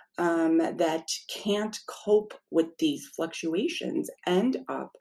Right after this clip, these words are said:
letting these fluctuations, uh, create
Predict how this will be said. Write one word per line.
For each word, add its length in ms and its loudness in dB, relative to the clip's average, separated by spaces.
letting 460 2
these 200 -2
fluctuations, 1300 -2
uh, 320 0
create 640 2